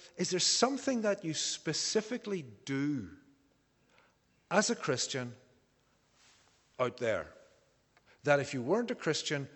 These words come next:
you wouldn't be doing? Anything? It's worth thinking about. It may be that it's worth thinking about because God is saying, "Now, here's something that you can pick up.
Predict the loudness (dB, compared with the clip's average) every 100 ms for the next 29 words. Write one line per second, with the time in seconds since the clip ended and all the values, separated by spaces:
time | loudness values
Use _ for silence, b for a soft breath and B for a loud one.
0 | -18 -8 -4 -2 -4 -6 -6 -4 -6 -8
1 | -12 _ _ _ _ _ _ _ _ _
2 | _ _ _ _ _ _ _ _ _ _
3 | _ _ _ _ _ -8 -6 -6 -8 -12
4 | -20 _ _ _ _ _ _ _ _ _
5 | _ _ _ -18 B B -8 -4 -2 -2
6 | -2 -4 -2 -4 -4 0 2 2 -6 -18
7 | -20 _ _ _ _ _ _ _ _ _
8 | _ _ _ _ _ _ _ _ B B
9 | B 2 4 4 4 4 4 2 2 2
10 | 4 4 2 -2 -2 4 4 4 0 -2
11 | -2 -4 2 2 2 -4 -4 -4 -2 -2
12 | 0 -2 0 0 -2 -6 -14 -6 -6 -4
13 | -2 0 0 -2 -4 -6 -4 -4 -4 -8
14 | -8 -8 -8 -4 -4 -4